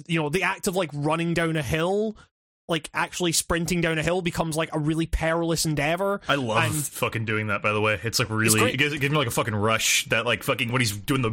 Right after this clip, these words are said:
Speaker 2: run and, you know, at any second you'll hit something <laughs> and eat shit.
Speaker 1: Yeah,
Speaker 2: It's
Speaker 1: yeah.
Speaker 2: like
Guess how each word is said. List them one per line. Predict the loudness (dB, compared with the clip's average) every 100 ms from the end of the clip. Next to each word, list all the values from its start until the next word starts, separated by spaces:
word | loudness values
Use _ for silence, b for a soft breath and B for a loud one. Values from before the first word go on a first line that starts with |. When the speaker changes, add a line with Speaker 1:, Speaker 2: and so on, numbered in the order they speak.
| -2
Speaker 2:
run | -2 0 2 2 0
and, | -2 -2 -4
you | 0
know, | 2
at | 2
any | 2 4
second | 4 4 2 0
you'll | 0
hit | 0 2
something | 2 2 -2
<laughs> | -2
and | -4 -4
eat | -4 -2
shit. | 0 2 0
Speaker 1:
Yeah, | 0 0
Speaker 2:
It's | 4 4
Speaker 1:
yeah. |
Speaker 2:
like | 2 -4